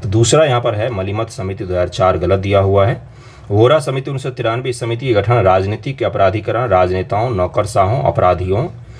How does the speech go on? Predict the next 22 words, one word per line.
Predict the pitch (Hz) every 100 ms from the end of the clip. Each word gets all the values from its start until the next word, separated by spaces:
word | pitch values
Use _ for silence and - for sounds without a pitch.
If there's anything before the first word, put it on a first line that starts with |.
| - -
और | 113
असामाजिक | 117 123 117 131 143
तत्वों | 120 143
के | 120
बीच | 123 113
गठजोड़ | 104 98 101 120
को | -
लेकर | 98 98 95
किया | - 101 98
गया | 92 92
था। | 104 131 - - - -
पॉलिटिक्स, | 117 117 123 151 147 -
जो | 120 131 120 120
criminalization | 113 113 107 110 113 139 113
of | 104 107
politics | 95 95 123 113 -
है, | 85 80 87 -
criminalization | 117 107 101 101 101 98 101 - 117
of | 95 -
politics, | 90 85 110 90 -
राजनीतिक | 92 92 92 92 - 98
अपराधीकरण, | 87 90 85 85 107 92